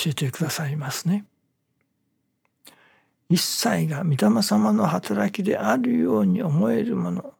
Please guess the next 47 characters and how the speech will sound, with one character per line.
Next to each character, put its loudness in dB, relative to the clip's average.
そ -2
れ 2
は -2
御 0
霊 2
様 0
に 4
は 2
そ 0
う 0
い 2
う -6
力 -4
は -6
な -2
い。 -16
現 4
代 0
に 2
お 2
い -2
て -6
こ -2
の 6
世 4
に、 2
今 4
の 2
よ 4
う 4
に 2
働 -2
き -14
か -2
け 0
る -2
力 -2
は -4
な 2
い。 -8
そ -2
れ 2
は 2
そ 0
の 2
姿 0
形 -4